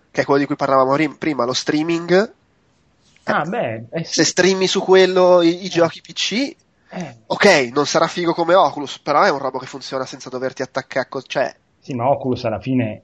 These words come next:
Speaker 1: e poi è un
Speaker 2: tecnicamente
Speaker 1: robo
Speaker 2: è la
Speaker 1: che esce
Speaker 2: stessa
Speaker 1: magari
Speaker 2: cosa,
Speaker 1: ade-,
Speaker 2: eh.
Speaker 1: e poi magari è un robo che esce, no, vabbè, Oculus c'ha,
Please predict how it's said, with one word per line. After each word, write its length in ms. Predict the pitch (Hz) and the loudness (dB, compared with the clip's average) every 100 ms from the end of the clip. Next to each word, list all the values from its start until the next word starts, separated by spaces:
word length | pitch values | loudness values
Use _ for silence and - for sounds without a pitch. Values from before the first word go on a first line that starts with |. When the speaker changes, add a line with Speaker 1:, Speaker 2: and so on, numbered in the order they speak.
| _ | _
Speaker 1:
e 100 | - | -2
poi 260 | 151 143 220 | 0 4 4
è 20 | |
un 80 | 165 | 4
Speaker 2:
tecnicamente 20 | |
Speaker 1:
robo 60 | 165 | 2
Speaker 2:
è 80 | |
la 60 | 160 | 2
Speaker 1:
che 60 | 170 | 2
esce 80 | - | 0
Speaker 2:
stessa 140 | - | 0
Speaker 1:
magari 260 | 147 135 147 | 2 2 2
Speaker 2:
cosa, 140 | 131 | -2
Speaker 1:
ade-, 100 | 127 | -8
Speaker 2:
eh. 80 | 120 | -10
Speaker 1:
e 40 | 156 | -10
poi 120 | 165 | -4
magari 240 | 160 139 151 | -2 -2 -4
è 20 | |
un 60 | |
robo 220 | 131 127 135 | -8 -10 -12
che 100 | 131 | -12
esce, 160 | - 180 | -6 4
no, 200 | 180 151 | 6 6
vabbè, 260 | 151 156 | 4 4
Oculus 300 | 175 180 160 - | 4 2 -6 -4
c'ha, 640 | 147 143 147 139 135 127 | 0 2 2 0 -2 -6